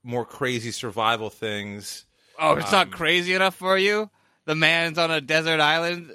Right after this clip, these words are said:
Speaker 2: eating only coconuts, and then, like, a,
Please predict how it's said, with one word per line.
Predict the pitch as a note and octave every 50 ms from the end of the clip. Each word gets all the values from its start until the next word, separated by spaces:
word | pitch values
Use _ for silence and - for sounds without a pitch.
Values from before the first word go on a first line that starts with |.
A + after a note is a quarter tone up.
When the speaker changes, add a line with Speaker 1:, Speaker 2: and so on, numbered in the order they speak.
| A#1+ - -
Speaker 2:
eating | E3+ D#3+ D#3+ D#3+ D#3
only | D#3 D#3+ D#3+ D#3 D3+
coconuts, | - - C#3 C#3 D3 - F#3 F3 F3 F3+ F#3+ F3+ -
and | D3+ C#3+ C#3
then, | D3 D3 C#3+ C#3 C#3+ D3 C#3+
like, | C#3 C#3 C#3 B2+
a, | C3+ B2+ B2 B2+ C3+ B2+